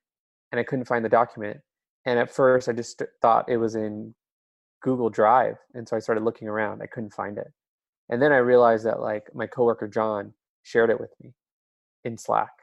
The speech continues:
So I just went straight to John. I couldn't find it in the message thread. So I went to John and I asked John, 'Where's that document?'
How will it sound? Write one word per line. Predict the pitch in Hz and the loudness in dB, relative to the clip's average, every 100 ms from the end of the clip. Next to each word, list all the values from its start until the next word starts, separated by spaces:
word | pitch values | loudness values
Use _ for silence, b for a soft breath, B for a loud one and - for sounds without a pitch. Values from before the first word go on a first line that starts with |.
| _ _ _ _ - | _ _ _ _ 0
So | 127 | 4
I | 143 | 4
just | 139 | 2
went | 123 117 | -6 -6
straight | - 120 - | -4 -4 -4
to | |
John. | 107 110 107 | -6 -4 -4
I | 127 | -8
couldn't | - 120 - | -8 -10 -6
find | 120 117 | -6 -4
it | |
in | 113 | -6
the | 107 | -4
message | 110 - 104 - | -8 -8 -18 -4
thread. | 107 107 - _ _ - | -2 -2 -8 _ _ 0
So | 123 | 2
I | |
went | 120 123 | 4 2
to | 113 | -2
John | 117 113 | -4 -2
and | 110 | -2
I | |
asked | 110 110 110 - | -2 -2 -2 -4
John, | 110 113 104 104 _ _ _ _ - | -2 -2 -4 -12 _ _ _ _ -4
'Where's | 110 107 | -2 -2
that | 101 | -2
document?' | 107 110 127 156 | -4 -6 -16 -20